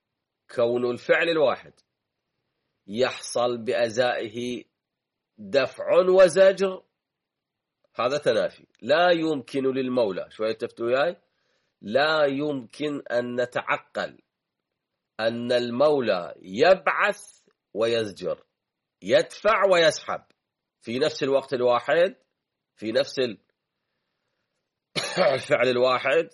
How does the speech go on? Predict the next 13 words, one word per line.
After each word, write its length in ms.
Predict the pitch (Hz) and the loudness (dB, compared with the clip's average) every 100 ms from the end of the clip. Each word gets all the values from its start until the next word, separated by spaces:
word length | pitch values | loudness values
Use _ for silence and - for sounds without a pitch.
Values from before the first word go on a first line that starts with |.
| _ _ _ _ _ | _ _ _ _ _
يكون 400 | 113 113 139 135 | -4 -4 -2 0
المولى 640 | 131 127 160 147 113 87 - | 0 2 4 4 0 -2 -10
دافعا 800 | - 120 123 123 - 123 110 208 | -10 -2 0 0 -2 -2 2 2
وقابضا، 1900 | 214 202 196 185 180 - _ _ _ _ _ - 143 147 135 131 139 131 131 _ _ _ _ _ _ _ _ _ | 4 6 6 6 4 -4 _ _ _ _ _ -4 0 0 0 0 0 0 -6 _ _ _ _ _ _ _ _ _
باعثا 760 | - 127 135 113 139 - 185 202 | -4 2 2 4 2 4 4 4
وزاجرا، 960 | 196 170 165 151 131 135 160 185 208 202 _ _ _ _ _ | 4 4 6 4 4 0 2 2 2 -2 _ _ _ _ _
هذا 220 | 131 156 156 | 0 2 2
غير 200 | 131 107 | 2 0
ممكن، 560 | 92 90 - 82 85 - _ _ _ _ _ _ _ _ _ _ _ _ _ _ _ - | -4 -10 -10 -10 -10 -18 _ _ _ _ _ _ _ _ _ _ _ _ _ _ _ -4
فهو 260 | 117 117 | 0 0
جمع 300 | 117 143 139 | 0 0 0
بين 300 | 147 143 160 | 0 0 2
الضدين 560 | 156 117 104 87 82 | 0 -2 -6 -4 -4